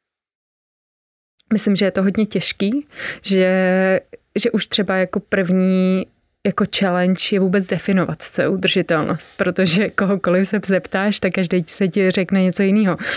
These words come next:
Pro někoho udržitelnost je, že se to vyrábí lokálně, pro někoho udržitelnost je, že, že férově odměňuješ lidi, pro někoho udržitelnost je, že to máš přesně z těch recyklovaných plastových lahví.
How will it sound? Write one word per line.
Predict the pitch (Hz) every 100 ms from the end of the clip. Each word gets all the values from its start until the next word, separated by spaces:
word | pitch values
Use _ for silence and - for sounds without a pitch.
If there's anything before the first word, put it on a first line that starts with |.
| -
Pro | - 180
někoho | 170 165 170
udržitelnost | 180 170 175 175 180 165
je, | 180
že | 175
se | 165
to | -
vyrábí | 180 180 175 208
lokálně, | 214 247 254 247 165
pro | -
někoho | 175 165 175
udržitelnost | 170 185 - 180 175 165 -
je, | 175
že, | 180 175 - - - -
že | 185 185
férově | - 175 170 180
odměňuješ | 170 165 170 170 170 175 -
lidi, | 226 180 151 -
pro | 170
někoho | 165 156 175
udržitelnost | 170 165 165 170 175 165 -
je, | 175
že | 180
to | 170
máš | 160 165
přesně | - 165 180
z | 165
těch | - -
recyklovaných | 175 - 180 175 180 190
plastových | 202 180 160 202 185 190
lahví. | 240 202 156